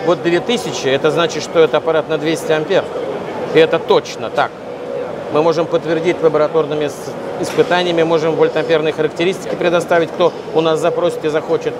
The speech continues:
Осциллограммы, которые мы снимаем с системы Продат, это профессиональное оборудование для проектировщиков, да, сварочного оборудования. То есть, э, здесь масса,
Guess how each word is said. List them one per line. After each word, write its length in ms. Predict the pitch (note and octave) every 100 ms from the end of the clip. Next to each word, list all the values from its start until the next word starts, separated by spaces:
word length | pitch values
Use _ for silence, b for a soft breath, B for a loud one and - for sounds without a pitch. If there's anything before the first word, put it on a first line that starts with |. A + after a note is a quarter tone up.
| B B
Осциллограммы, 720 | C#3+ - D#3+ D3+ D#3 F3+ F3 D#3+
которые 340 | D#3+ E3+ E3
мы 80 | D#3
снимаем 360 | F3 E3+ E3
с 80 | D#3+
системы 340 | E3 - E3 D3+
Продат, 380 | D#3+ D#3+ D#3+ - - - -
это 140 | - D3+
профессиональное 720 | D3+ - E3 D#3+ D#3+ D3+ D3
оборудование 560 | D3+ D#3 E3+ D#3+ D3+ C#3+
для 200 | D3+ C#3+ - -
проектировщиков, 800 | D#3+ D#3 F#3 E3+ - - - B2
да, 180 | D3+ E3 - - - - -
сварочного 440 | D3 D#3 D3+ C3+
оборудования. 540 | C3+ C3+ B2 A#2+ A#2 A#2 - - - -
То 100 | E3
есть, 340 | E3 - -
э, 100 | D#3+ - - - - - - - - - -
здесь 220 | D#3+ -
масса, 540 | E3 F3 D#3+ F3+ E3